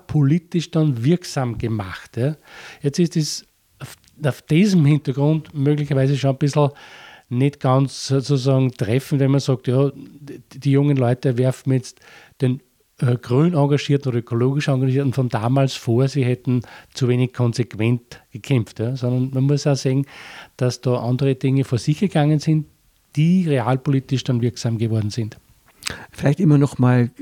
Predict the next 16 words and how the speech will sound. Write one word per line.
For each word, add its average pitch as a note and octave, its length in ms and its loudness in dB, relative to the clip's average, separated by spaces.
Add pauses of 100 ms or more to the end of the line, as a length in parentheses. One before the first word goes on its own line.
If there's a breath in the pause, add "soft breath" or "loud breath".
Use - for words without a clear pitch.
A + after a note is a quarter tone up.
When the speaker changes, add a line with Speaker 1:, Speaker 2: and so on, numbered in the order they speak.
(140)
Speaker 2:
klar A2+ 320 2
zu - 140 -4
sagen, C3 580 2
man A2 100 2
kann B2+ 200 0
das B2 160 -2
ja A#2 220 2 (420 loud breath)
sehr B2+ 240 0
verkürzt - 640 -2
tun, G2+ 260 2
nicht? B2 220 0
Wenn A2+ 220 2
wir A2 100 2
das G#2+ 260 -4
Wort A2 220 0
neoliberal, A#2 1160 2